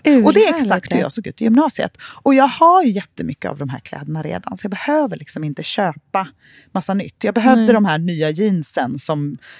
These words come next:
Speaker 2: som har fått mig att se att jag
Speaker 1: Det är spännande det där.
Speaker 2: Ja.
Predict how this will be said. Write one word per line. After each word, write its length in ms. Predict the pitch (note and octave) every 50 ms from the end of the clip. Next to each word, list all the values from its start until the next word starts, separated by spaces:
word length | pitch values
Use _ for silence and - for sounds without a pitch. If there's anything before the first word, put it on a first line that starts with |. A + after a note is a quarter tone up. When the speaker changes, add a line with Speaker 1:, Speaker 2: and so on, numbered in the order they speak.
| _ -
Speaker 2:
som 340 | - - F#3+ F3 E3 - - _ -
har 420 | - - - F3 E3 D#3+ D#3+ - _ _ _ _ _ _ _ _ - - - F#3
fått 340 | - - - G3 - - -
mig 200 | F3 E3 D#3+ D#3+
att 60 | D#3
se 380 | - - - F#3 D#3+ D#3 D#3+ -
att 180 | - - - -
jag 260 | D#3+ E3+ D#3+ D#3 D3+
Speaker 1:
Det 40 | D3+
är 20 |
spännande 680 | - E3 D#3+ - D#4+ D4+ D4 D4+ D#4+ E4 E4 D#4+ D#4+ D4+
det 60 | C4
där. 320 | G#3 F#3 F3 E3 F3 F#3+ F#3 _ _ _ _ _ _
Speaker 2:
Ja. 400 | - A#3 F4+ G#4 F#4 G3 - -